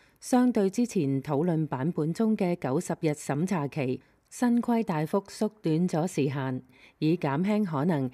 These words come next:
對快速發展嘅人工智能產業造成嘅壓力。白宮指出，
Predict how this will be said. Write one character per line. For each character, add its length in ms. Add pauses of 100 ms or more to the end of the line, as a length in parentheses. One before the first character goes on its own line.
對 200
快 240
速 220
發 220
展 200 (140)
嘅 240
人 180
工 280
智 180
能 260
產 220
業 180 (300)
造 240
成 180
嘅 200
壓 100
力。 240 (480)
白 120
宮 220
指 200
出， 100